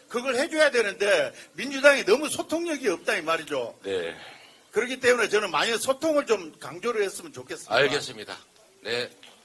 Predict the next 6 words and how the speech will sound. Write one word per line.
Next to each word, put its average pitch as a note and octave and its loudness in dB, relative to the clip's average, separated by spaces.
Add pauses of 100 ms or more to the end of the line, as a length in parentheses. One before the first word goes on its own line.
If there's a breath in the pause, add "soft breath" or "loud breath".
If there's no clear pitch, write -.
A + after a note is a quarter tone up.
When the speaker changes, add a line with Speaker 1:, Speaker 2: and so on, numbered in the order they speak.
(140)
Speaker 2:
맞는 C3 -10
말이죠. E3+ 2 (1500)
자, F#2+ -10
당은 C#3+ -2
열심히 C#3 -8
하지만, C3+ -6